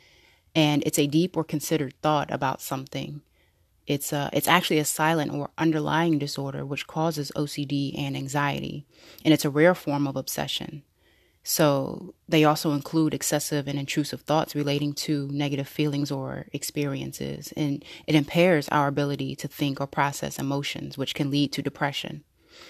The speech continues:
And I feel like having a better understanding of these underlying issues can definitely help us identify what's going on at the surface level.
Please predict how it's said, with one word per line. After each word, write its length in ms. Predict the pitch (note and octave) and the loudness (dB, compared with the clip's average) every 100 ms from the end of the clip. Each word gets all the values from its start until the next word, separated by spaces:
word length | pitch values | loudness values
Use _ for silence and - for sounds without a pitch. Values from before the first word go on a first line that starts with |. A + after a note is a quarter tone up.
| - - - | -20 -10 2
And 100 | D3 | 4
I 60 | D3+ | 6
feel 180 | F#3 | 6
like 160 | F3 D#3 | 6 4
having 260 | F3 E3+ D#3+ | 4 4 4
a 60 | |
better 220 | C#3+ D#3 | 4 2
understanding 640 | D3+ D3 C#3+ D3+ D3+ D3 C#3+ | 2 -2 -4 0 0 0 -2
of 100 | C3+ | -2
these 240 | C#3+ C#3 | -4 -2
underlying 600 | - D#3+ E3+ D3 C#3+ C#3 C3+ | 2 4 4 2 0 -2 -4
issues 460 | D3 - C#3+ C#3 | -4 -2 -4 -2
can 160 | E3 C#3 | 0 2
definitely 460 | C#3 - D3 C#3+ | 0 0 -2 -2
help 280 | C3+ D3+ D#3 | 0 0 0
us 180 | C#3 B2+ | -4 -4
identify 580 | - C#3 D3+ C#3+ - C3 | -4 -2 -2 -2 0 0
what's 220 | C3 B2+ | 0 -2
going 260 | - C#3+ C3+ | -4 -4 -2
on 160 | C3+ - | -4 -4
at 80 | |
the 80 | - | -6
surface 460 | - C#3+ C#3 - - | -4 -4 -4 -6 -6
level. 440 | B2+ D3 - - | -6 -6 -10 -18